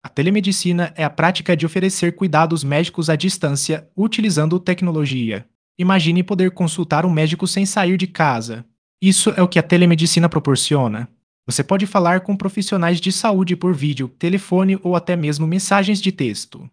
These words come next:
Essa forma de atendimento está crescendo rapidamente e se tornando uma opção cada vez mais popular.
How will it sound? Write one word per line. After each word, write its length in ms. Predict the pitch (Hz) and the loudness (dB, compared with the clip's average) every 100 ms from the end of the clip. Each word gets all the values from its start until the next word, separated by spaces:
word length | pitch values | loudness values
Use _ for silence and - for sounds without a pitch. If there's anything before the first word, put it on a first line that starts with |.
| _ _ _ | _ _ _
Essa 220 | 175 - | -2 0
forma 260 | - 175 196 | 0 2 2
de 80 | 185 | 0
atendimento 560 | 190 196 196 135 123 | 2 2 2 0 -2
está 220 | 143 - | -4 -4
crescendo 480 | 139 185 175 185 180 | -2 -2 -2 0 0
rapidamente 840 | 170 170 180 202 180 147 135 139 - | 0 0 0 0 2 0 -2 -4 -6
e 60 | |
se 160 | - 190 | -6 -2
tornando 360 | 185 156 165 | 0 2 2
uma 120 | 180 175 | 2 2
opção 320 | 160 - 165 | 0 -4 -4
cada 320 | - 190 175 | -2 0 0
vez 220 | 147 165 | 0 0
mais 200 | 143 151 | 0 -2
popular. 680 | - 131 143 139 120 104 117 | -4 -8 -4 -2 -2 -2 -8